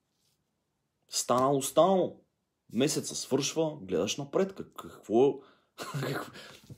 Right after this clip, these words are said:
Да, о, заболя колянцето, ожулихме го лекичко. Боже, боже, боже. Супер! Мажиме там и продължаваме напред. Така че пътя към успеха няма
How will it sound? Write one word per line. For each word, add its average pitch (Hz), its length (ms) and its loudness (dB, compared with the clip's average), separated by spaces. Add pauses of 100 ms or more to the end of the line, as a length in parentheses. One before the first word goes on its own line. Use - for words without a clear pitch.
(420)
Да, 160 500 10
о, 196 240 10
заболя 165 520 4
колянцето, 185 680 4
ожулихме 190 500 0
го 175 180 0
лекичко. 156 640 -2
Боже, 202 520 2
боже, 185 380 6
боже. 156 380 4 (380)
Супер! - 640 4 (680)
Мажиме 165 520 4
там 147 220 2
и 190 120 -2
продължаваме 196 580 2
напред. 202 460 -2 (880)
Така - 200 -10
че - 180 -6
пътя 185 240 0
към 170 160 0
успеха - 420 -2
няма 135 320 0